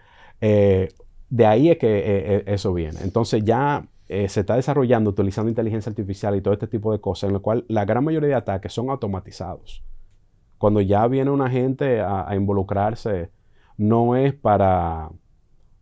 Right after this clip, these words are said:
para entrar al sistema, es para ver cuál es la data que quieres robar y no ni siquiera cuál es la data que quieres robar. ¿Cómo no dejar rastros que estuvo ahí? En la mayoría de casos toma más de un año para alguien darse cuenta que fue hackeado.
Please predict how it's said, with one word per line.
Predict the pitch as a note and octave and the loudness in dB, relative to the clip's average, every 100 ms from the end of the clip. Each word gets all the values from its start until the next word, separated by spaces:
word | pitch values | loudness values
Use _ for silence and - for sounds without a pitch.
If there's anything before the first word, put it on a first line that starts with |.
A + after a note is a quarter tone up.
| - | 0
para | G#2 G2+ | 4 4
entrar | F2+ F#2+ | 2 2
al | G#2+ | 0
sistema, | G#2 F2+ - A#2 F#2 E2 | 0 -4 -2 -2 -2 -2
es | G2 | -2
para | F#2+ A#2 A2+ | 2 4 6
ver | A2 A#2 G#2+ | 6 4 2
cuál | - A#2 | 2 2
es | C#3 | 4
la | D3 | 4
data | C3+ C3+ A#2+ | 4 2 0
que | G2 | 0
quieres | A2 A#2+ | 2 4
robar | B2 G#2 F#2+ F2 | 4 4 2 0
y | A2 | 0
no | A2 B2 | 2 2
ni | A#2+ | 2
siquiera | B2+ C3+ D3 | 2 0 2
cuál | D3 | 0
es | |
la | C3+ A#2 | 2 2
data | A2+ | 0
que | G#2+ | -2
quieres | G2+ G2 G2 | -2 -2 0
robar. | G2+ A2+ - _ _ - | 2 0 -2 _ _ 2
¿Cómo | C#3 E3 F3+ - _ _ _ _ - | 4 6 2 -2 _ _ _ _ -2
no | D3 B2+ D3 | 4 8 8
dejar | C#3 C#3 G#2 | 6 4 2
rastros | A#2 C3+ A#2 - G2 G2 | 4 4 4 0 -2 -2
que | - | -4
estuvo | G2 G#2+ G2 F#2 | -2 0 0 0
ahí? | B2 - - - _ _ | -2 -6 -16 -20 _ _
En | - A2 | -4 0
la | A2 | 2
mayoría | A2 G#2+ | 2 4
de | A#2+ | 4
casos | B2+ C#3+ D3+ | 4 2 2
toma | A#2 A2+ | 2 2
más | A2+ A2+ | 2 2
de | |
un | G2+ | 2
año | G#2+ C3 G2+ | 0 -2 -2
para | G2 | -2
alguien | G2+ | -2
darse | F#2+ F#2+ | -2 -4
cuenta | G2 F#2+ F#2+ | 0 4 4
que | F2+ | 0
fue | F#2 | -6
hackeado. | E2 - G#2 G2 | -8 -8 -10 -10